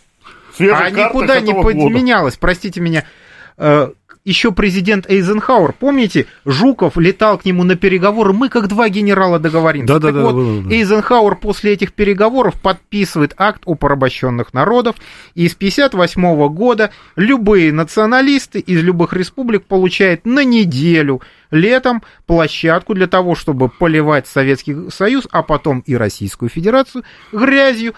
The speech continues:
Speaker 2: на официальных площадках С Ш А.
Speaker 1: А после распада С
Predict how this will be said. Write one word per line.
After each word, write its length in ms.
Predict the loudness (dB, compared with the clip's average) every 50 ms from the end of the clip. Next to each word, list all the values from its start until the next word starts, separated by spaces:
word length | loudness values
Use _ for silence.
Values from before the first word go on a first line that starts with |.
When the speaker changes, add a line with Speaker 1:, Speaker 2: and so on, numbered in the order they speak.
| -14 _ -6
Speaker 2:
на 240 | -2 0 2 2 2
официальных 760 | 0 0 -4 -4 -2 0 0 2 2 0 -2 -4 -6 -8 -10 _ _ _ _
площадках 880 | -2 0 0 0 0 -2 0 0 0 0 0 -4 -6 -10 -10 -10 -12 _ _ _ _ _ _ _ _
С 160 | _ -8 -6
Ш 380 | -6 -4 -4 -4 -6 -6 -8 -10 _
А. 280 | -2 0 2 2 2 0
Speaker 1:
А 60 | -2 -6 -8
после 320 | -2 -2 -2 0 0 0 0
распада 580 | 0 0 -2 -2 -2 -2 -2 0 0 -2 -4 -4
С 80 | -4